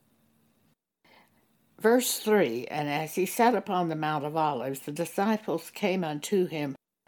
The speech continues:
privately, saying, Tell us, when shall these things be? And what shall be the sign of thy coming and of the end of the world?" In the rest of this chapter, Jesus is going to speak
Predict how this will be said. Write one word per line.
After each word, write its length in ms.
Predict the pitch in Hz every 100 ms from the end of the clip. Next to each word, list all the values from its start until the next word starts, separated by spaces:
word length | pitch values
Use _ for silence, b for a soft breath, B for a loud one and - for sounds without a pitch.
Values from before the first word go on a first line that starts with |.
| -
privately, 680 | - 226 226 160 - - 147
saying, 720 | 147 - 202 175 120 104 - - _ _ _ _ _ _ -
Tell 300 | 240 262 156
us, 320 | 107 - -
when 180 | 185 254
shall 240 | - 226
these 300 | 240 254 -
things 380 | 247 233 196 147
be? 580 | 135 180 269 208 - - _ _ _ _ _ _ b -
And 200 | 180 180
what 360 | 220 269 -
shall 220 | - 233 208
be 220 | 220 214
the 160 | 196
sign 420 | 196 - 208 208 190
of 160 | 156
thy 240 | 185 190 190
coming 600 | - 202 170 120 - - _ _ _ _ _ -
and 480 | 233 262 151 151
of 200 | 143 147
the 140 | 143 -
end 240 | 170 175 170
of 100 | 151
the 100 | 165
world?" 480 | 165 117 107 123 - - _ _ _ _ _ -
In 140 | 208
the 100 | 208
rest 400 | 220 294 285 -
of 120 | 233
this 320 | 190 196 -
chapter, 720 | - - 185 160 - 120 120 - _ b b b _
Jesus 520 | - 180 180 151 156
is 200 | 147 147
going 400 | - 151 139 139
to 160 | - 143
speak 640 | - - 214 143 113 -